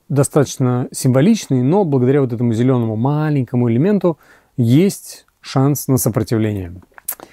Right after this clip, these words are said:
Шнуровка хорошая, шесть-семь петель, в зависимости от того, как вы хотите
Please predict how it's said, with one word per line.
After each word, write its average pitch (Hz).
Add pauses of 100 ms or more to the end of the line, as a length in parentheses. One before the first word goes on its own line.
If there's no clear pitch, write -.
(760)
Шнуровка 190 (160)
хорошая, 156 (320)
шесть-семь 123
петель, 185
в 143
зависимости 127
от 117
того, 117
как 110
вы 107
хотите 107